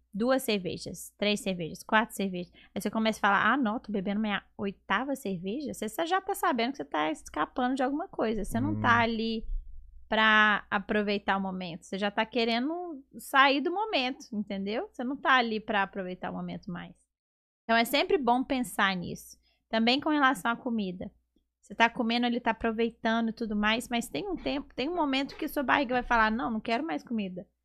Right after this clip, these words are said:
Speaker 1: né? Mas você vai continuar comendo porque tá com aquela ansiedade, com aquela coisa. Então é só realmente, tipo, avaliando o que você está sentindo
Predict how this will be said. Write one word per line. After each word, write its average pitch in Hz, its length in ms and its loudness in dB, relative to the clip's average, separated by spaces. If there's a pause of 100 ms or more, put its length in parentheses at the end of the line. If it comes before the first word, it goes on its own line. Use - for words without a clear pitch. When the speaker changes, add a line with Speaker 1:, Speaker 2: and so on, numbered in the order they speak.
(520)
Speaker 1:
né? 247 300 0
Mas 226 220 0
você 240 80 -2
vai 233 100 2
continuar 233 380 -4
comendo 214 260 -2
porque - 300 -6
tá 240 180 -2
com - 100 -10
aquela 220 300 -4
ansiedade, 196 560 -4
com - 60 -8
aquela 185 320 -8
coisa. 180 280 -10 (360)
Então 226 100 2
é 247 80 2
só 359 340 0 (220)
realmente, 269 540 2
tipo, - 180 -4
avaliando 226 640 0
o 233 60 -8
que - 240 -6
você 285 260 -4
está 226 220 -6
sentindo - 500 -10